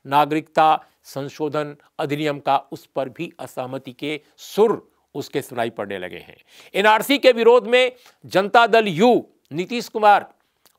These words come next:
उनकी जो पार्टी संसद के दोनों सदनों में जो सरकार के साथ थी, अब वो घूम कर कह रही है कि नहीं साहब, और सब तो ठीक, लेकिन हम एनआरसी के साथ नहीं रहेंगे, एनआरसी को हम लागू नहीं करेंगे।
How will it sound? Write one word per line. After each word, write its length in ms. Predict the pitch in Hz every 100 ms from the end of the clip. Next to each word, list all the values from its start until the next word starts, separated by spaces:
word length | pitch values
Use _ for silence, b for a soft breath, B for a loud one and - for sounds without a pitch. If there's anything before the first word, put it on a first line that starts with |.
| _
उनकी 500 | 196 233 247 254 226 _
जो 120 | 156
पार्टी 580 | 202 190 190 185 240 233 _ _ _ _
संसद 520 | - 202 196 - 196
के 140 | 220
दोनों 300 | 160 185 240
सदनों 400 | - 214 190 208
में 140 | 202 196
जो 80 |
सरकार 400 | 185 185 185 190
के 120 | 185 175
साथ 180 | 175
थी, 240 | 175 - 202 -
अब 120 | 196
वो 160 | 202
घूम 300 | 185 123 180
कर 180 | 165 170
कह 180 | 165 165
रही 180 | 165 165
है 80 | 170
कि 100 | 160
नहीं 160 | 170
साहब, 300 | 156 165 170 _ -
और 160 | 165 180
सब 200 | 175 -
तो 80 |
ठीक, 280 | 165 175 175
लेकिन 280 | 156 147 147
हम 140 | 151 -
एनआरसी 360 | 147 143 135 165
के 140 | 139
साथ 200 | 123 139 -
नहीं 140 | 123 147
रहेंगे, 380 | 147 175 214 214 b -
एनआरसी 360 | 147 143 -
को 120 | 156
हम 140 | 135 143
लागू 220 | 120 127
नहीं 180 | 113 110
करेंगे। 400 | 104 101 98